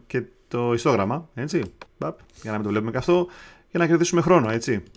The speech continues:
Μάλλον για να κερδίσουμε χώρο καλύτερα, όχι χρόνο. Οπότε, ε, φτάνουμε σε ένα σημείο στο οποίο βλέπουμε την εικόνα μας σε τεράστιο βαθμό, έτσι. Και τώρα θα μπορούσα να σκεφτώ, αν ήθελα βεβαίως, να κάνω κροπάρισμα.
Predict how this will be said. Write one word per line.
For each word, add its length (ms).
Μάλλον 240
για 80
να 60
κερδίσουμε 440
χώρο 420
καλύτερα, 320
όχι 140
χρόνο. 300
Οπότε, 760
ε, 220
φτάνουμε 440
σε 120
ένα 120
σημείο 280
στο 120
οποίο 280
βλέπουμε 340
την 100
εικόνα 260
μας 320
σε 420
τεράστιο 400
βαθμό, 340
έτσι. 300
Και 80
τώρα 160
θα 120
μπορούσα 400
να 380
σκεφτώ, 580
αν 180
ήθελα 240
βεβαίως, 360
να 140
κάνω 260
κροπάρισμα. 600